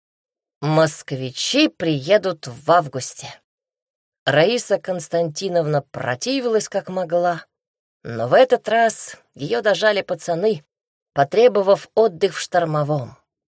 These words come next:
Он поднял взгляд вверх, ныряя в прошлое. "Помните, как они в первый раз приехали к нам? Мальчишки такие смешные были, как общипанные куренки, тощие, синие.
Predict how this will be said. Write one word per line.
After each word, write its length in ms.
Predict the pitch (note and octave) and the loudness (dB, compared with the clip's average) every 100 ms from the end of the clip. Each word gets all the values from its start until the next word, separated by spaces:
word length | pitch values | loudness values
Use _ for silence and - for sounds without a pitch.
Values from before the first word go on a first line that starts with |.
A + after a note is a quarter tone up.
| _ _ _ _ _ | _ _ _ _ _
Он 240 | D3+ E3+ D#3+ | 4 4 2
поднял 560 | - G3+ D#3+ D3 D3 | 2 4 4 2 -2
взгляд 420 | C#3 C3+ D3+ D3+ | -4 -4 -2 -2
вверх, 500 | C#3+ F#3 F#3 D3 - - _ _ - | -2 -2 -2 -2 -8 -12 _ _ -4
ныряя 300 | E3 D#3+ D#3+ | 2 4 4
в 100 | - | 2
прошлое. 600 | E3+ D#3 - B2+ A#2+ C3+ _ _ _ _ _ _ | 0 0 -2 -8 -12 -16 _ _ _ _ _ _
"Помните, 680 | - A#3 F#3+ D3 C#3+ C#3+ C#3 _ _ _ _ | 2 4 4 0 -4 -8 -12 _ _ _ _
как 200 | - D3+ | -8 0
они 180 | F3 E3+ | 4 4
в 80 | D3+ | 2
первый 300 | E3+ E3 F3 | 2 4 6
раз 260 | F#3+ D3+ - | 4 2 -2
приехали 480 | D3 C#3+ - C#3+ | -2 -2 -2 -6
к 100 | C#3+ | -6
нам? 300 | D3+ C#3+ C3 - _ _ _ _ - | -6 -6 -8 -14 _ _ _ _ -4
Мальчишки 540 | D#3 D3 F3 E3+ D3+ | -4 -2 -4 -6 -6
такие 380 | D3 C3+ - C#3 | -8 -8 -6 -8
смешные 640 | - C#3+ C#3+ C#3+ D3 F3+ | -6 -6 -6 -4 -6 -6
были, 320 | D3+ C#3+ C3 - _ _ _ _ | -8 -8 -10 -14 _ _ _ _
как 240 | F3 G#3+ | 0 4
общипанные 720 | A#3+ - - A#3 A#3+ A3 G3+ D#3+ | 2 0 -6 -6 -2 0 0 0
куренки, 580 | F#3 F3 G3 F#3 D3+ | -2 0 2 2 -2
тощие, 720 | C#3+ - A#3 A#3+ D#3 - - C#3+ | -8 0 2 2 0 -4 -6 -8
синие. 880 | - - C#4 C#4 A3 D#3 C3+ C3+ | -8 -8 -4 -2 -2 -4 -6 -10